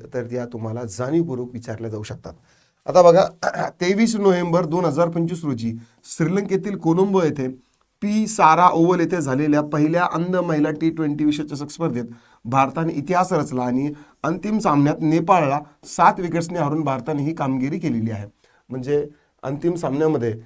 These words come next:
नेपाळ हा भारताच्या विरोधात होता. ठीक आहे, हा विजय केवळ भारताच्या क्रीडा दृष्टिकेच्या उत्कृष्टतेचे प्रतीक नाही, तर अपंगत्वाच्या खेळामध्ये भारताचे नेतृत्व देखील प्रतिबिंबित करतो. म्हणजे, अ, अ, जे आपले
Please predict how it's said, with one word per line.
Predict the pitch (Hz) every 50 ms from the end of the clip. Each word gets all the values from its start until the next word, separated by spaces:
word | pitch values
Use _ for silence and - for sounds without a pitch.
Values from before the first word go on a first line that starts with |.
| _ _ _ -
नेपाळ | 127 135 139 139 143 160 156 160 175 170 170 - _ _
हा | _ - 135
भारताच्या | 123 131 123 117 120 135 139 131 - 196
विरोधात | 185 131 123 131 135 139 131 120 117 -
होता. | 107 101 - 95 95 - _ _ _
ठीक | - 151 147
आहे, | 165 160 165 190 190 - - _
हा | - - 147 170
विजय | 175 165 131 143 139 185 196
केवळ | 185 180 180 185 190
भारताच्या | 151 139 139 135 - - 170 170 190
क्रीडा | - - 156 156 170 170
दृष्टिकेच्या | 165 165 160 165 170 165 170 165 170 170 170 170 180 170 - - - - - _ _ -
उत्कृष्टतेचे | 151 147 147 - 196 202 185 196 190 175 165 190
प्रतीक | 175 170 170 170 190 185
नाही, | 196 196 165 151
तर | 160 160 151 - -
अपंगत्वाच्या | 160 156 208 208 208 202 190 180 170 151 147 135 117 - 151 151 175 180 - - - _ _ _ _ _ -
खेळामध्ये | - 160 165 196 220 226 220 202 185 156 120 127 127 139 - - _ _ _ -
भारताचे | 123 123 117 123 131 151 160 165 196 202 190 214 202
नेतृत्व | 190 160 156 151 185 185 180 170 180
देखील | 165 147 156 151 156 175 170 170
प्रतिबिंबित | 170 135 127 143 135 127 117 117 131 143 - -
करतो. | 139 113 110 - 98 95 - _ _ _ _ _ _ -
म्हणजे, | 123 123 120 139 143 147 147 147 _ _ _ _ _ -
अ, | -
अ, | 120 120 - 120 120 120 120
जे | 120 113 135 143
आपले | 139 143 139 143 143 143